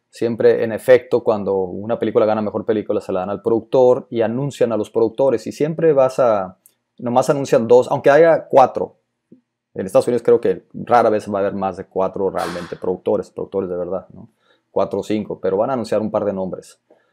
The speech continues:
En México, uf, y en Europa también me ha tocado, o sea, la lista de productores es eterna. El verdadero productor, ¿no? El que tiene que pasar por esa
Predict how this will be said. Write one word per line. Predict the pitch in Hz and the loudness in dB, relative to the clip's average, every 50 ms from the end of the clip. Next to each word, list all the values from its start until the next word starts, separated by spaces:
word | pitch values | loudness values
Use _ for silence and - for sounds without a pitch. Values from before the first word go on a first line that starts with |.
| _ _ _ _ _ _ _ | _ _ _ _ _ _ _
En | 113 107 104 | -6 -4 -2
México, | 104 117 123 139 127 - 110 95 - - - - 117 | 0 0 0 0 0 0 0 -2 -2 -4 -10 -16 -12
uf, | - 113 110 - - - - _ _ _ | -12 -12 -12 -12 -16 -20 -20 _ _ _
y | - 107 107 110 | -8 -2 0 0
en | 104 98 98 95 | 0 0 -2 -4
Europa | 95 98 101 101 107 107 123 117 | -4 -2 0 0 0 2 2 0
también | 110 104 107 | 0 0 -2
me | 110 107 | -2 -4
ha | 110 | -6
tocado, | - 101 - 104 98 95 92 | -6 -6 -2 -2 0 0 0
o | 87 | -2
sea, | - 90 87 87 87 | -4 -6 -6 -4 -4
la | 87 82 | -4 -6
lista | 87 95 104 - - 117 | -6 -6 -6 -2 -2 -2
de | 107 101 | -2 -2
productores | - - 87 82 - 98 98 95 | -2 -6 -6 -4 -2 -4 -4 -4
es | 95 90 - | -6 -8 -8
eterna. | 95 82 - 98 98 95 92 92 92 - - _ _ _ _ _ _ _ _ _ _ _ _ _ _ _ - | -6 -4 -2 -2 -2 -2 -4 -8 -10 -10 -12 _ _ _ _ _ _ _ _ _ _ _ _ _ _ _ -4
El | 135 131 131 | -4 0 4
verdadero | 123 135 131 123 120 131 131 139 170 220 220 214 190 151 | 8 8 8 8 8 6 8 10 10 10 8 8 6 4
productor, | - - 110 101 98 - - 104 98 104 151 196 226 - _ _ _ _ _ _ _ _ _ _ _ _ _ _ | 2 2 2 2 0 -2 0 2 2 2 2 0 -2 -8 _ _ _ _ _ _ _ _ _ _ _ _ _ _
¿no? | - 113 165 180 - | -12 -10 -10 -10 -10
El | - 107 104 | -10 -6 -4
que | - 98 | -4 -2
tiene | - - 117 120 127 135 135 123 113 | 0 2 2 2 2 2 0 -2 0
que | - 117 110 | 0 0 0
pasar | 110 - 120 - 127 120 117 - | 0 0 0 0 0 0 2 2
por | 120 117 | 2 2
esa | 113 - 120 113 107 95 | 2 2 2 0 0 0